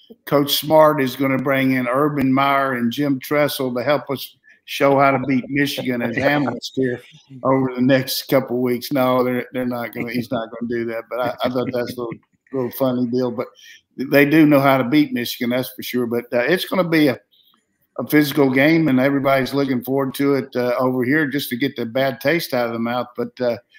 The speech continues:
Speaker 1: tremendous recruiting year for Georgia, uh, just really outstanding. And it's gonna be, uh, a, a great chance to look at some of these young players in practice.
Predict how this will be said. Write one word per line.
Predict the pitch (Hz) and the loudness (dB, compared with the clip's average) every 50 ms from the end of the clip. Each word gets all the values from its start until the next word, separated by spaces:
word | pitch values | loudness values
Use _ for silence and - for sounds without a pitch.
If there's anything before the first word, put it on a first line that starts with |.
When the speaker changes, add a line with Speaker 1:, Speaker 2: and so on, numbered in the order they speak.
| - - _ _ _ - | -20 -20 _ _ _ -12
Speaker 1:
tremendous | - 135 147 151 151 151 139 - 139 | -2 2 4 4 4 4 0 -2 -2
recruiting | 135 - - 147 147 147 147 135 135 | -4 0 2 4 4 4 4 4 4
year | 139 139 135 131 - | 4 2 2 0 -2
for | 127 123 | -4 -6
Georgia, | 117 120 139 139 135 131 127 127 135 127 123 123 120 - 113 | -2 0 0 0 0 0 -2 -2 -2 -2 0 -2 -2 -2 -4
uh, | 120 117 117 117 | -4 -2 -2 -4
just | 120 113 127 120 - - _ - | -6 -6 -8 -8 -8 -10 _ -4
really | 127 127 131 127 123 113 113 - _ _ _ _ _ _ _ _ _ _ - | -2 0 0 0 0 -2 -4 -8 _ _ _ _ _ _ _ _ _ _ -4
outstanding. | - 120 123 123 - - - 135 127 127 127 123 120 120 120 | -2 -2 -2 -2 -4 -6 -2 -2 -2 0 0 -2 -2 -2 -4
And | 120 | -4
it's | 120 117 - | -6 -6 -4
gonna | - 135 131 131 | -2 -2 0 0
be, | 127 135 139 131 127 131 127 127 127 | 0 0 0 2 2 2 2 2 0
uh, | 123 123 120 120 113 123 _ _ _ _ _ - _ - | 0 0 0 -2 -4 -8 _ _ _ _ _ -20 _ -8
a, | 113 117 123 - | -6 -6 -4 -4
a | 131 120 | -6 -6
great | 107 123 135 139 135 127 - | -2 0 0 0 0 0 -2
chance | - - 143 139 135 127 - | -2 0 0 0 0 -2 -2
to | - 123 | -2 0
look | 127 131 139 127 | 2 2 2 2
at | 139 131 - | -2 -4 -4
some | - 139 131 131 127 | -2 0 0 2 2
of | 127 | 2
these | 131 127 117 120 | 0 0 0 0
young | 143 151 160 151 - | 0 0 0 0 -2
players | - 127 127 127 123 120 113 123 | -2 -2 -2 0 -2 -2 -4 -4
in | 120 110 | -6 -6
practice. | - 139 139 151 147 - 131 123 - - | 0 2 2 2 2 -2 -6 -8 -8 -8